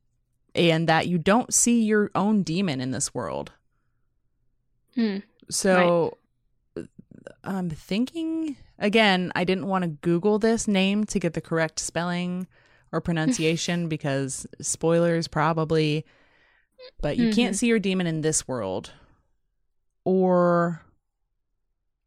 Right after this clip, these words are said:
Speaker 1: the world that you and I inhabit, which is where I think Will is from.
Speaker 2: It is.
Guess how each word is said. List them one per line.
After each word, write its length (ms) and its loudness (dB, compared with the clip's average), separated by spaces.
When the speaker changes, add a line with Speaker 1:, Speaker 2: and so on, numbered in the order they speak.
Speaker 1:
the 160 -2
world 360 2
that 120 -4
you 260 -2
and 120 -2
I 560 -2
inhabit, 720 -6
which 160 -4
is 160 -4
where 160 0
I 120 -2
think 380 -6
Will 260 -4
is 140 -6
from. 340 -8
Speaker 2:
It 120 2
is. 520 -4